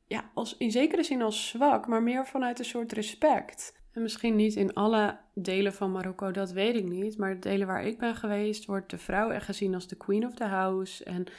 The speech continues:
ik, ik was zelfs in gezinnen waar de vrouw dan op vakantie wilde, nam de man een extra baan, <laughs> weet je wel, dat soort dingen. Want ja, mijn vrouw wil op vakantie, moet ik voor elkaar krijgen.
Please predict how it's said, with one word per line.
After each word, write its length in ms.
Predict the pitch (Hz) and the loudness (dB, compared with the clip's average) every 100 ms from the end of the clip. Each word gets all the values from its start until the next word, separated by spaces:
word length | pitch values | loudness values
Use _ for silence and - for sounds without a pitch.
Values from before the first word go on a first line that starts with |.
| - - - - | -20 -20 -20 -6
ik, 220 | 208 214 | -4 -4
ik 140 | 214 - | -8 -10
was 180 | 180 | -8
zelfs 200 | - 185 | -6 -6
in 260 | - 196 190 | -2 0 0
gezinnen 600 | - - 190 196 202 202 190 | -4 -6 -2 2 4 2 0
waar 560 | 190 185 185 180 185 | 0 2 2 0 -2
de 80 | 196 | -6
vrouw 340 | - 190 190 | -2 2 2
dan 160 | 190 180 | 4 0
op 80 | 180 | 0
vakantie 540 | - 208 240 240 233 | -4 0 2 2 0
wilde, 260 | 220 208 208 | 2 4 4
nam 220 | 175 175 | 2 2
de 60 | 180 | 2
man 220 | 180 185 | 0 0
een 140 | 185 | 0
extra 360 | - - - 196 | -4 -6 -2 -2
baan, 380 | 185 226 233 233 | 4 4 6 4
<laughs> 80 | 202 | 4
weet 180 | 190 - | 2 0
je 100 | 214 | 0
wel, 200 | 202 226 | 0 0
dat 180 | 220 - | -2 0
soort 140 | 240 | 0
dingen. 220 | 226 226 | 0 2
Want 140 | 196 202 | 2 2
ja, 160 | - | 2
mijn 120 | - 165 | 0 -2
vrouw 260 | - 202 | 4 6
wil 100 | 214 | 6
op 120 | 208 | 2
vakantie, 480 | - - 202 202 196 | 0 2 2 4 0
moet 160 | 185 175 | 0 -4
ik 100 | - | -6
voor 160 | - | -4
elkaar 340 | 170 - 185 208 | -4 0 0 0
krijgen. 600 | 208 190 190 - 190 220 | 0 -2 -2 -2 -2 -2